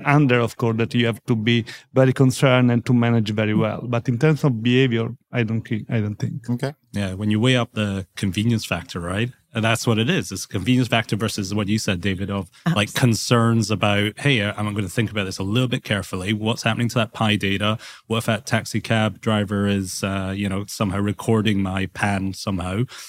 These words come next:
Speaker 3: Um, but against, you know, convenience, all day long convenience wins. And now we're habitual, right?
Speaker 2: Yeah.
Speaker 4: Yeah.
Speaker 3: <laughs> So
Speaker 2: Yeah, my example of that is always airport Wi-Fi. Is like, e-, every questionnaire you ever sort of
Speaker 1: <clears throat>
Speaker 2: read, it's like, "People just don't like sharing data." And then it's like,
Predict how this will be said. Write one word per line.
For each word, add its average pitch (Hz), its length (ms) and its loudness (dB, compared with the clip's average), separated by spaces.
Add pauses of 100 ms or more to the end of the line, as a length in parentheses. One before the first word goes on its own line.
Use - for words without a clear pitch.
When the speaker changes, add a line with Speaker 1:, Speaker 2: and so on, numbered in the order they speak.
(160)
Speaker 3:
Um, 101 240 0 (480)
but 131 240 2
against, 135 680 0
you 117 100 4
know, 101 80 0
convenience, 113 680 2
all 113 240 4
day 120 160 4
long 104 180 2
convenience 107 440 2
wins. 98 320 0 (160)
And 120 180 6
now 127 120 6
we're 120 120 4
habitual, 110 500 -2
right? 101 240 -2 (160)
Speaker 2:
Yeah. 90 160 2
Speaker 4:
Yeah. 170 100 -2
Speaker 3:
<laughs> 156 80 0
So 101 240 2 (460)
Speaker 2:
Yeah, 107 120 6
my 113 200 8
example 117 340 4
of 107 140 4
that 101 200 2
is 101 100 2
always 101 340 4
airport 101 440 2
Wi-Fi. 92 520 2
Is 87 280 -4
like, 92 200 2
e-, 135 260 2
every 123 420 4
questionnaire 107 560 2
you 101 160 2
ever 98 220 2
sort - 180 0
of 110 180 4
Speaker 1:
<clears throat> 110 60 4
Speaker 2:
read, 101 180 4
it's 95 140 0
like, 90 220 2
"People 101 220 -2
just - 140 -6
don't 87 140 -4
like 87 160 -4
sharing 85 300 -2
data." 90 380 0
And 85 140 0
then 98 120 2
it's 98 100 0
like, 95 240 4